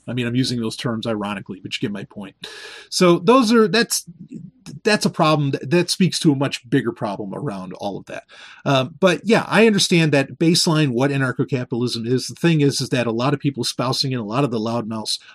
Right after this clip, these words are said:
are not just espousing the baseline anymore. And I think often they're just doing that because they gotta sell their books,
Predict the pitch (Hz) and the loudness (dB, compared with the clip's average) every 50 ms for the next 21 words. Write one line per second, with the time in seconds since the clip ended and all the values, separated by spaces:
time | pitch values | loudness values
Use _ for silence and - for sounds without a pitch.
0 | _ - - 135 123 113 117 131 139 135 - - 135 - - 135 - - 127 123 | _ -6 -4 -2 -2 0 0 0 0 0 -2 -4 -6 -4 -4 -4 -4 -2 -2 0
1 | 120 - - 131 117 107 - - 127 127 123 - 127 110 113 110 104 107 104 101 | 0 0 0 -2 -4 -4 -4 -2 -2 -2 -2 -2 -4 -4 -4 -4 -6 -6 -6 -6
2 | 104 104 110 107 101 120 117 113 117 113 - 143 123 - - 123 151 151 - 151 | -6 -6 -6 -6 -6 -6 -4 -4 -4 -2 -2 -4 -4 -4 -2 -2 0 0 0 0
3 | 131 117 - 131 - - 135 - - 127 131 131 127 117 113 117 - 120 110 - | 0 0 0 0 0 -2 -4 -2 0 0 0 0 0 0 -2 -4 -4 -6 -4 -2
4 | 131 120 120 117 - - - - - - - - - - - _ _ _ _ _ | -2 -2 -2 -4 -6 -8 -12 -20 -20 -20 -20 -20 -20 -20 -20 _ _ _ _ _
5 | _ - 135 135 156 143 - - - 160 135 135 139 139 123 131 - - - - | _ 0 2 4 4 2 2 2 2 4 4 6 6 4 4 2 -2 -2 -2 -2
6 | - - | -2 -2